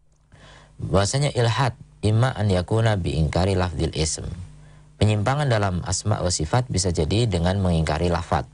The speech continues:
Lafadnya udah diingkari, nggak ada lafad ini, nggak ada nama ini.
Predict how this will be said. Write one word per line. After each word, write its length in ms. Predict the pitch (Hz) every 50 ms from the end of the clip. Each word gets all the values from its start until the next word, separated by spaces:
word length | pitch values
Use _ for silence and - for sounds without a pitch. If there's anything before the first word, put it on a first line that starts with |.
| - - -
Lafadnya 400 | - 95 98 - 113 104 127 123
udah 160 | 113 101 90
diingkari, 520 | 87 80 73 80 80 90 87 80 73 78 80 85 - -
nggak 140 | 85 82 73 87 110
ada 80 | 107 104
lafad 320 | 92 87 - - 78 -
ini, 360 | - - 92 87 80 85 82 87 - -
nggak 160 | 78 85 90 101 110
ada 40 | 110
nama 240 | 104 95 90 92 87
ini. 400 | 64 73 98 95 90 82 82 90